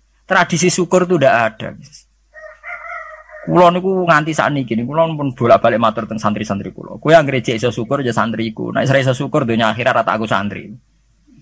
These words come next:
Mergo masalah kita ini gampang ngeluh. Kulo nu dek dalu ngaji, kulo jujur mawon, niki sampean cocok ra cocok ra urusan.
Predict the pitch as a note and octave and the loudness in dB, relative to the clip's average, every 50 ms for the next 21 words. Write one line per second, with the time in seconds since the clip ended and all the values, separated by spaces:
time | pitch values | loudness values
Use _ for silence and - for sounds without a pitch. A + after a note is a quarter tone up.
0 | _ _ _ G#3+ G#3+ A3 - - - - - - - _ - - - _ - - | _ _ _ -20 -20 -20 -20 -20 -20 -20 -20 -20 -20 _ -20 -20 -20 _ -20 -20
1 | _ _ - - D3+ D3+ G3+ A3 A3 C4 C4 A#3+ A#3 A#3 A#3+ A3+ A3+ A#3 A3+ A#3 | _ _ -20 -6 2 6 6 6 8 6 6 6 4 4 6 6 6 6 4 2
2 | A3+ A3 A#3+ A#3 B3 B3+ G#3+ A3 - F#3 F3+ F#3+ F#3+ G3 G3 F#3+ F#3+ E3 C3+ A2 | 0 6 6 6 6 6 2 2 2 4 4 0 0 0 0 -2 0 0 -2 -2
3 | G#2 G#2+ - E3+ F#3 G3 G#3 G#3+ A3 G#3 - D#3+ A#2 - C3+ B2+ C3+ D3+ D#3 D3 | -4 -4 -2 2 4 4 4 4 0 -2 -2 -2 0 2 2 2 2 0 0 -2
4 | C3 A#2 - - - A#2 A2 A#2 A2+ A#2 E3 F#3 G#3 G#3 G#3 - D#3+ - - D#3 | -2 -2 -4 -8 -10 -10 -8 -10 -10 -4 0 2 2 2 2 0 -2 0 0 0
5 | C#3 C#3 B2 A#2 G#2 F#2+ G#2 A2+ B2+ D3+ D#3+ C#3+ - C#3+ C#3 C#3+ C#3+ C#3 C#3+ C#3 | 0 2 2 2 2 2 0 -2 -2 -2 -2 2 2 2 4 4 4 6 6 4
6 | C3+ D3+ C#3 C#3+ C3+ C3+ - C3+ C3+ D3 - C3+ B2+ B2+ B2+ B2 A2+ - - G2+ | 4 4 2 2 2 2 2 2 0 2 2 2 2 2 0 -4 -4 0 0 0